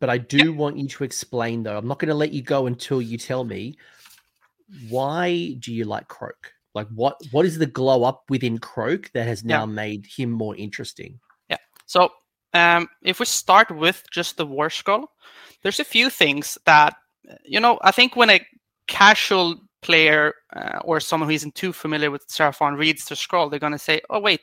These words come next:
Speaker 2: isn't this just same Croak as before?" And, mm, pretty much, but there are a few really important changes. The first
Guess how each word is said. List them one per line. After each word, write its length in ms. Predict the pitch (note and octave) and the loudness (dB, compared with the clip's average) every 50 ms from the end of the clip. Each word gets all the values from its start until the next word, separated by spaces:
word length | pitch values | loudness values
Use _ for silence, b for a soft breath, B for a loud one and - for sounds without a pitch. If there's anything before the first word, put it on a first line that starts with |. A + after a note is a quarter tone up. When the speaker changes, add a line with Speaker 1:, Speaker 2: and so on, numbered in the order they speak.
| - | -4
Speaker 2:
isn't 260 | - E3 G3 G3 E3 | -6 -4 -4 -4 -2
this 260 | D3 D#3+ D3+ - - b b b b b b _ | -2 -4 -4 -4 -8 b b b b b b _
just 260 | - - D3+ - - _ | -8 -6 -6 -6 -8 _
same 460 | - - - - - - D3+ D3 C#3+ C#3+ | -18 -16 -14 -12 -10 -8 -6 -6 -6 -6
Croak 380 | - - - C#3+ D3 - - | -6 -6 -4 -4 -4 -4 -6
as 100 | C#3+ - | -8 -8
before?" 460 | - - C#3 - - D3+ F3 A3 D#4 - b b b b b b b b b b - | -10 -12 -10 -6 -2 0 0 0 0 -4 b b b b b b b b b b 4
And, 260 | F3+ G3 G3+ G3+ G#3 - _ _ _ _ _ - | 6 6 6 6 4 -2 _ _ _ _ _ -4
mm, 200 | D#4 E4 F#4+ G4 F#4+ _ _ _ _ _ _ _ | -2 -2 -2 -2 -6 _ _ _ _ _ _ _
pretty 280 | - - A#3 F4 D#4+ G#3 | 0 2 4 6 6 6
much, 460 | E3 D3 D#3+ A#3+ - - - - - _ _ | 8 8 8 6 6 2 -6 -8 -10 _ _
but 100 | - F3 | 0 2
there 120 | F3+ G#3 A#3 | 6 6 6
are 100 | B3 A#3+ | 6 6
a 40 | |
few 240 | - - - A#3 A3 | 4 0 -2 -2 -2
really 300 | F#3+ E3 F#3 A3 A3 A3 | -2 0 0 2 4 4
important 460 | A3 G#3 - - F3 E3 D#3+ - D#3 | 2 2 2 2 2 2 2 0 -4
changes. 500 | - - C#3+ C#3+ C#3+ - - - - - - _ _ _ _ _ _ - | -6 -6 -6 -8 -8 -10 -14 -16 -18 -18 -20 _ _ _ _ _ _ -6
The 120 | - D#3+ E3 | -4 -4 -4
first 440 | - - A3 A3+ A#3+ B3 - - | 0 4 6 6 6 6 4 -2